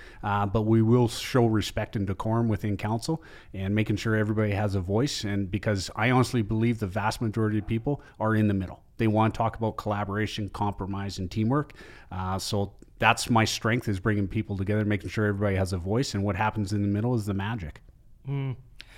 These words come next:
Speaker 2: I do love that. I think that we are seeing and hearing so much of the polarized and extreme ends of stuff,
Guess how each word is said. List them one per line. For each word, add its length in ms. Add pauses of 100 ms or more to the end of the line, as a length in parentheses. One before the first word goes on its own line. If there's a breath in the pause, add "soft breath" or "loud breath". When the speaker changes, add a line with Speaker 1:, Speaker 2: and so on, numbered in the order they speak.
(140 loud breath)
Speaker 2:
I 100
do 160
love 220
that. 140
I 80
think 220
that 320
we 540
are 220
seeing 600
and 120
hearing 440
so 320
much 340
of 220
the 340 (400 loud breath)
polarized 640
and 80
extreme 720 (140)
ends 360
of 260
stuff, 600